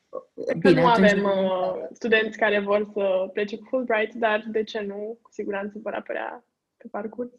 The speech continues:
Speaker 2: Bun, revenim la asta atunci, să ne facem un, um, un mental footnote. Uh, și ideea este că am, uh, nu,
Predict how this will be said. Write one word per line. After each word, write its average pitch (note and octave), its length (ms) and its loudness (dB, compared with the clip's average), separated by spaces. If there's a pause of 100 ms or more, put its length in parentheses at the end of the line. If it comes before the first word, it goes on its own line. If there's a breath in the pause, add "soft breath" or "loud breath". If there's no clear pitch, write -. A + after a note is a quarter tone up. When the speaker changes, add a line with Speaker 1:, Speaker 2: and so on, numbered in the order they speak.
(920 soft breath)
Speaker 2:
Bun, F3 480 0
revenim F#3+ 420 4
la F#3+ 140 4
asta E3+ 260 2
atunci, E3 340 -2
să F3 260 -4
ne E3+ 140 0
facem F#3 460 -2
un, E3+ 200 0
um, E3+ 460 0
un E3+ 400 0
mental E3+ 340 2
footnote. D#3 600 -4 (500 loud breath)
Uh, F3+ 400 4
și G#3 260 -2
ideea G#3 220 2
este A3+ 340 2
că G#3 420 4
am, G3 260 0
uh, G3 540 0
nu, F#3+ 460 0